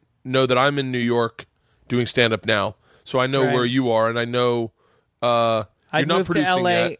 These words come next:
Speaker 2: I'd, I'd moved to L A about two years before. No, I moved to L A from New York, and I, my career took a snooze, and I was like, "What the fuck did I do out here?" And that, that comedy festival got me back, back in the business. You know, I mean, I was,
Speaker 1: Yeah.
Speaker 2: I mean, I was always doing stand-up, but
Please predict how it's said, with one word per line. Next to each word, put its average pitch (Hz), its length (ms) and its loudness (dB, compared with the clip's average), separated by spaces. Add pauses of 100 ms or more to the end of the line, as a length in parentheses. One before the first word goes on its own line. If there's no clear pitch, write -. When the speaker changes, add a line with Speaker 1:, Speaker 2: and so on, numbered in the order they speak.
Speaker 2:
I'd, 170 300 -4
I'd 185 160 0
moved 196 200 -2
to 196 80 -2
L 185 160 2
A 175 80 4
about 165 220 0
two - 140 -6
years 175 260 2
before. 151 340 -2
No, 170 240 2 (360)
I 165 120 2
moved 220 220 -2
to 240 80 2
L 202 180 2
A 196 100 0
from 160 180 -8
New 165 60 -2
York, 165 340 0
and 143 100 -2
I, 151 220 0 (240)
my 160 100 2
career 165 280 0
took - 200 -6
a 139 60 -4
snooze, 151 580 0
and 135 80 -4
I 131 40 0
was 131 100 -2
like, 127 140 -2
"What 147 300 -2
the 127 100 -4
fuck - 420 -2
did 131 160 -4
I 151 220 2
do 156 340 2
out 131 220 0
here?" 123 220 -4
And 147 160 -4
that, 160 260 0 (240)
that 151 200 0
comedy 202 380 2
festival 143 460 -2
got 147 240 0
me 151 80 -4
back, 147 520 0 (360)
back 151 260 0
in 151 80 -2
the 135 80 -2
business. 135 680 -2 (320)
You 151 100 0
know, 147 80 2
I 139 40 0
mean, 147 120 0
I 175 140 2
was, 160 160 -2
Speaker 1:
Yeah. 123 60 -12 (220)
Speaker 2:
I 214 40 -2
mean, 226 140 2
I 214 100 2
was 202 100 0
always 226 220 0
doing 170 180 -2
stand-up, 175 640 0
but 156 380 -2